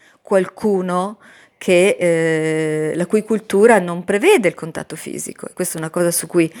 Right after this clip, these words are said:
ho insistito, eh, più, più volte. In genere le culture del non contatto, eh, nel saluto, ehm, prediligono,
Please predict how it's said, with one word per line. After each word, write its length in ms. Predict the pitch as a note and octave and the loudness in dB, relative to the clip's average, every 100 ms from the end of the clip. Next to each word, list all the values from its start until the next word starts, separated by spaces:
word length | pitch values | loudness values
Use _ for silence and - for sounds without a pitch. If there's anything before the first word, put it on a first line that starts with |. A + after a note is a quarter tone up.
| - - | -18 -16
ho 140 | - E3+ | -6 -2
insistito, 920 | E3 - E3 - F3 E3 F3 D#3+ - | 0 0 0 0 -2 -2 0 0 -2
eh, 280 | - D3+ - - | -8 -6 -8 -6
più, 300 | F#3+ E3+ D#3+ | -2 -2 -2
più 220 | - G#3+ | 0 2
volte. 640 | E3+ D#3+ D3 D#3 - - - - - - - | 4 4 4 0 -6 -10 -10 -18 -18 -16 -4
In 260 | A#3 A#3 | 2 4
genere 600 | A3+ C#4 C4 C#4 D4 E4 | 4 4 4 2 0 2
le 100 | C4+ | 0
culture 420 | - F#3 F3 A#3+ | -2 -8 -4 0
del 140 | G#3+ F3+ | 0 -2
non 160 | F3 | -6
contatto, 1040 | F3 C4 D4 G#3 D#3 D#3 _ - F3 A3 - - - - - | -2 -2 0 0 -2 -6 _ -4 -4 -4 -10 -20 -20 -20 -6
eh, 640 | F#3+ F#3+ F#3 F#3 F#3 F3+ | -2 2 2 4 2 2
nel 220 | G3+ A3 | 2 2
saluto, 920 | A3 - D4+ G3+ D#3+ - G3 G#3 G3+ | 2 2 2 0 -4 -2 2 2 2
ehm, 720 | - F#3 F3 F3 F3 F3 E3+ E3 | 0 0 0 -4 -6 -8 -10 -4
prediligono, 1000 | G3+ G#3 B3 G#3 E3 F3 F#3 F#3+ G3+ | 0 2 2 0 -2 0 0 0 -4